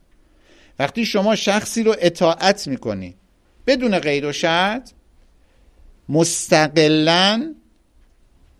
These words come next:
این رو باید بهت، بهت بگن که تو شدی م-،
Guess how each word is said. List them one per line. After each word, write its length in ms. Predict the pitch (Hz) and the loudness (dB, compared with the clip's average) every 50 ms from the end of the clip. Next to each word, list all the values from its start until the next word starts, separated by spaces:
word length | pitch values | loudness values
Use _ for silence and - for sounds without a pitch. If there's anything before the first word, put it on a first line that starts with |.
| _ - - | _ -12 -4
این 180 | - 262 320 339 | -2 -2 0 0
رو 120 | 311 302 | 2 4
باید 280 | 294 247 240 247 247 - | 4 6 6 4 4 2
بهت، 220 | 233 233 226 220 226 294 - 233 - _ _ _ _ _ _ _ _ _ _ 247 226 190 - _ _ _ - | 2 2 2 0 -2 -8 -16 -18 -18 _ _ _ _ _ _ _ _ _ _ -20 -20 -20 -20 _ _ _ -2
بهت 280 | 170 180 190 190 185 | 0 0 0 0 -2
بگن 360 | 208 208 202 214 208 208 202 | -4 -4 -2 -2 -4 -4 -4
که 120 | 190 202 196 | -4 -6 -6
تو 460 | 202 - 208 208 208 214 214 214 214 - | -2 0 2 4 4 4 4 2 -2 -6
شدی 360 | - - 160 156 156 180 165 | -4 -2 -2 0 0 -2 -4
م-، 260 | 151 151 151 156 147 | -2 -2 -2 -4 -4